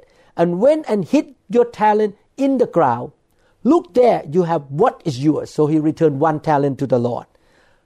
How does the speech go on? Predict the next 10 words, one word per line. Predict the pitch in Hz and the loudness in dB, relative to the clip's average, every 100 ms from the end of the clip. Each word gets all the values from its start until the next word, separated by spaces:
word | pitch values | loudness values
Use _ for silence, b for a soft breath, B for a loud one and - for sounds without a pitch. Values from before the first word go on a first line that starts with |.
| _ _ _ _ | _ _ _ _
But | 247 269 | -2 2
his | 247 277 | 2 0
Lord | 247 247 254 254 | 2 2 2 2
answered | 240 240 - 226 262 | 0 0 2 4 4
and | 185 160 | 2 -6
said | - 185 190 196 | 0 2 2 -2
to | 214 | -6
him, | 185 160 117 135 156 - | -4 -6 -8 -12 -20 -10
"You | 156 285 | -2 0
wicked | 247 156 165 320 _ 202 147 | 0 0 0 0 _ 0 0